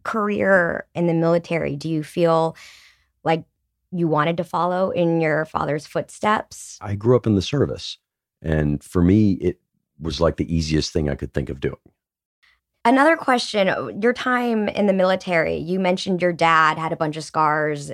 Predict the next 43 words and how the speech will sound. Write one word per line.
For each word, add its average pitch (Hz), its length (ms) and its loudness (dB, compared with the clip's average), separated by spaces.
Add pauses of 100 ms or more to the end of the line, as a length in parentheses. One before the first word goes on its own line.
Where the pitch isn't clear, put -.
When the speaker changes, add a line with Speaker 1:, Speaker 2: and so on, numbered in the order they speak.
Speaker 1:
and 147 360 -4
injuries 151 560 -4
during 165 400 0
Speaker 2:
Oh, 185 100 8
I 170 60 8
was 180 180 6
in 143 120 8
the 113 40 6
peacetime 120 560 2
service. - 540 -2 (160)
Speaker 1:
So 220 200 2
no 214 220 6
injuries? 180 840 -2
Or - 100 -2
Speaker 2:
Oh, - 140 8
I 117 180 6
got, 127 160 6
oh, 135 60 8
I 123 80 6
got 101 160 4
a 78 60 0
ton 120 240 2
of 98 60 6
injuries. 71 560 -2 (280)
Speaker 1:
What 185 160 -4
happened? 196 220 6
Speaker 2:
Uh, 82 480 6 (180)
well, 120 80 4
let's 107 140 4
see. 98 100 0
The 82 100 2
first 123 300 -2
time 110 160 2
I 98 60 4
got 92 180 0
this - 180 -10
massive 123 760 0
concussion, 80 720 -2 (260)
I 98 80 4
was 90 240 4
a 71 240 2 (140)
Bradley 101 440 2
commander. 67 640 -6